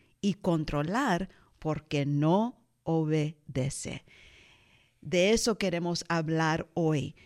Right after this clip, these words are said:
de el hijo rebelde, cómo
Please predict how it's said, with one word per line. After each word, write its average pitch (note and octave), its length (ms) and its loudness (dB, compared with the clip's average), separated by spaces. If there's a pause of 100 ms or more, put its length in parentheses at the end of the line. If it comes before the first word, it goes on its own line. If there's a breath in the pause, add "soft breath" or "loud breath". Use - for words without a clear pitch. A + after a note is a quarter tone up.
de E3 420 2
el F3 360 -4
hijo B3+ 640 -4
rebelde, F3 840 0 (300 soft breath)
cómo D#4 640 0